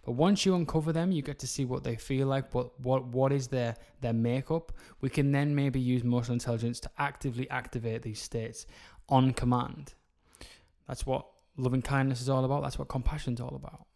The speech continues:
It's actively activating these emotional states. Powerful, powerful tool. Lots of athletes use this emotional intelligence. Heads of businesses,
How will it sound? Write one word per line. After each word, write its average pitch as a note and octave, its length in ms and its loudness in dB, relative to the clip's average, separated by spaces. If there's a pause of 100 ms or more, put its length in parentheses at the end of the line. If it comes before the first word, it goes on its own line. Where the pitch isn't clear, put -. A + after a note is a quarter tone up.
It's - 220 -18
actively C#3+ 440 -2
activating A2+ 540 -6
these A2 300 -6 (240)
emotional A2+ 420 0
states. - 600 -8 (720)
Powerful, D3+ 420 6
powerful C#3+ 340 2
tool. C3+ 300 4
Lots C#3 160 -4
of C3+ 100 0
athletes C3+ 400 0
use B2+ 180 2
this B2 140 -6 (160)
emotional B2+ 320 0
intelligence. B2 640 -4 (1040)
Heads C3 320 -4
of A#2+ 100 -2
businesses, A#2+ 840 0